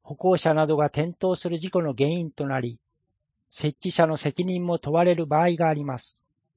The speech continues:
また、雨の日には雨水の流れを止めてしまい、道路の排水機能を損ねることにもなり、道路法上の禁止行為になります。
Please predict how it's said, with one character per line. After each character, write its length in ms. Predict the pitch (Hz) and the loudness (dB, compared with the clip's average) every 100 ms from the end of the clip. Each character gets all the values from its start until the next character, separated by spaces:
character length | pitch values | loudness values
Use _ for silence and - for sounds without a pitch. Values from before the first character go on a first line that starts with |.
| _ _ _ | _ _ _
ま 140 | - 139 | -4 0
た、 260 | 143 139 - _ _ _ _ _ _ | 2 2 -2 _ _ _ _ _ _
雨 240 | - 165 170 | 0 0 2
の 120 | 160 | 0
日 140 | 139 | -2
に 120 | 151 | 2
は 80 | 151 | 4
雨 120 | 143 | 4
水 260 | 135 - 185 | 2 -4 -2
の 160 | 180 165 | -2 0
流 220 | 160 175 | 2 2
れ 80 | 180 | 2
を 100 | 170 | 0
止 120 | - | -2
め 140 | 160 175 | -2 0
て 100 | 170 | -2
し 160 | - | -2
ま 160 | 151 143 | -2 -2
い、 120 | 127 - _ _ _ 135 | -4 -12 _ _ _ 0
道 220 | 175 175 | 2 4
路 160 | 160 | 4
の 80 | 147 | 2
排 260 | 131 147 165 | 2 2 2
水 280 | - 190 175 | 2 -2 -2
機 180 | - | -2
能 280 | 175 170 156 | 0 4 4
を 80 | 139 | 2
損 280 | - - 175 | -2 -6 0
ね 100 | 185 | 0
る 100 | 165 | 0
こ 140 | - | -2
と 120 | - | -2
に 100 | 160 | -2
も 140 | 156 139 | -2 -4
な 140 | 123 | -4
り、 140 | 113 98 _ _ _ _ _ _ | -6 -10 _ _ _ _ _ _
道 220 | - 156 180 | 0 2 4
路 120 | 180 | 4
法 280 | - 175 170 | 4 2 4
上 260 | 175 165 | 4 2
の 160 | 160 156 | 2 -2
禁 220 | - 175 | -2 -4
止 160 | 175 - | -4 -2
行 220 | 190 180 | 2 2
為 80 | 160 | 2
に 160 | 143 | 0
な 120 | 135 | -2
り 100 | 131 | -2
ま 140 | 127 117 | -2 -6
す。 260 | - - | -8 -14